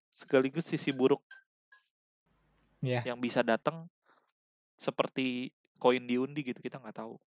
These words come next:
Speaker 1: Itu t-, tuh harapan gitu.
Speaker 2: Iya. Iya,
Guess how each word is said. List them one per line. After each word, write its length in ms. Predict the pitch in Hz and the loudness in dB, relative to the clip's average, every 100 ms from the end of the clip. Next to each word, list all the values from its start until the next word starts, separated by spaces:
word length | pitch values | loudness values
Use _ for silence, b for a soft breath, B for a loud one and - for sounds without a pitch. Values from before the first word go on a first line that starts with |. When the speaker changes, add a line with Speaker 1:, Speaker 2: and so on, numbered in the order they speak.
| _ | _
Speaker 1:
Itu 220 | 139 143 | -2 2
t-, 140 | 214 180 | 2 2
tuh 140 | - | 4
harapan 440 | 170 120 117 - 117 113 | 4 4 2 2 -2 -4
gitu. 180 | 104 - _ _ _ _ _ _ _ 131 | -12 -14 _ _ _ _ _ _ _ -6
Speaker 2:
Iya. 120 | 120 - _ _ _ _ _ _ _ _ _ - | -6 -10 _ _ _ _ _ _ _ _ _ 6
Iya, 160 | 139 | 6